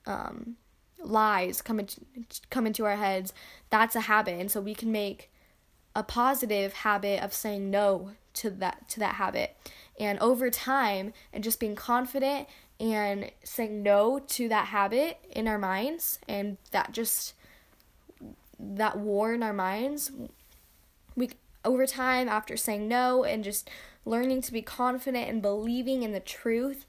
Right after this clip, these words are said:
and not the lies, and knowing that God made you so beautiful and so, you're just, you're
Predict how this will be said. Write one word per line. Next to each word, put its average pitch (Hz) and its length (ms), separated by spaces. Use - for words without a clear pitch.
and - 120
not 220 220
the 214 80
lies, 214 380
and 214 260
knowing 254 560
that 214 300
God 214 360
made 220 420
you 214 180
so 220 440
beautiful 240 520
and 220 160
so, 233 560
you're 233 160
just, 277 340
you're 254 320